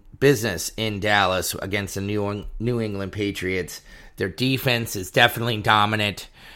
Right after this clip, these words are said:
They get to prove a lot this next week against the San Francisco forty-niners on Sunday Night Football. So,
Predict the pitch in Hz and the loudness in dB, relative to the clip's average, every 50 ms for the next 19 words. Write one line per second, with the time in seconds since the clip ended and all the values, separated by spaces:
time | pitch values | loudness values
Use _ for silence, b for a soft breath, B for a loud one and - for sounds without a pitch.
0 | B B B - 120 117 107 92 139 160 160 - 185 135 - 175 190 190 170 165 | B B B -4 -2 -2 2 4 4 6 6 6 4 4 6 6 6 8 8 8
1 | 156 160 156 151 143 139 - 139 131 - - 143 143 - - - 139 143 139 117 | 8 10 10 10 10 8 6 4 0 2 2 0 0 0 -2 -2 -2 -2 -2 -2
2 | 101 85 - - - - - _ B B B B B B - 113 113 117 123 117 | -4 -6 -12 -18 -20 -20 -20 _ B B B B B B -2 0 2 4 4 4
3 | 110 107 - 101 98 - 123 123 120 107 120 104 113 120 110 - 117 104 - - | 4 2 0 -2 0 0 0 0 0 -2 -4 -4 -4 -4 -2 -2 -2 -2 -2 0
4 | 110 113 107 107 107 107 107 107 104 101 92 90 85 95 92 95 95 - - - | 0 0 2 2 0 2 2 0 0 0 -2 -4 -6 -6 -6 -6 -6 -6 -2 -2
5 | 110 107 104 104 101 101 98 - - - 127 127 - 95 85 76 76 76 - - | -2 0 0 -2 -2 -2 -4 -2 0 0 0 0 0 -2 -2 -2 -2 -2 -4 -8
6 | B B B B B B B B B B - - 185 160 151 117 - - | B B B B B B B B B B 4 8 10 10 10 10 6 2